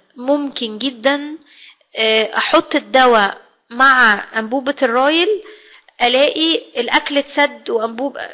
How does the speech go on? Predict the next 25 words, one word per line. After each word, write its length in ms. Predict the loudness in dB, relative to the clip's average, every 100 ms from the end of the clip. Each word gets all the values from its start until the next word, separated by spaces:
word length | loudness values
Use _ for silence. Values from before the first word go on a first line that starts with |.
| -18 -12
سد 340 | 0 0 2
انبوبة 360 | 0 0 -6 -6
الرايل، 380 | -6 -2 -4 -4 -12 -20 _ _ _
دي 140 | -8 -4
حاجة 200 | 0 2
physical 440 | 2 0 0 -2
انا 120 | -2
شايفاها 280 | -4 -4 -4
بعيني. 420 | -4 -4 -6 -10 -18 _ _ _ _ _ _ _ _ _ -20 -20 -20 -20 _
ممكن 340 | -10 -6 -6 -4
مثلًا 540 | -4 -2 -4 -6 -8
اضيف 280 | -8 -6 -6
الحديد 720 | -2 -2 -4 -6 -10 -12 -20 -20 _ _ _ _
على 460 | -2 0 2 0 -2 -12 -16
ازازة 440 | 0 0 2 -4 -8 -14 -20 _ -14
الليبيدز 1040 | -12 -12 -10 -4 0 2 0 -2 -10 -10 -14 _ -20 -20 _ -2
الاقي 640 | 2 4 4 2 0 0 -2 -12 _ _ -8
ازازة 260 | -2 -2 -2
الليبيدز 360 | -2 -2 -2 -6
فصلت، 680 | -4 -4 -4 -6 -10 -20 -20 _ _
اللبن 400 | -4 0 2 0
طلع 240 | 0 0 0
لفوق 400 | -2 -2 -2 -2
وفي 220 | -8 -6
مية، 340 | -4 -4 -6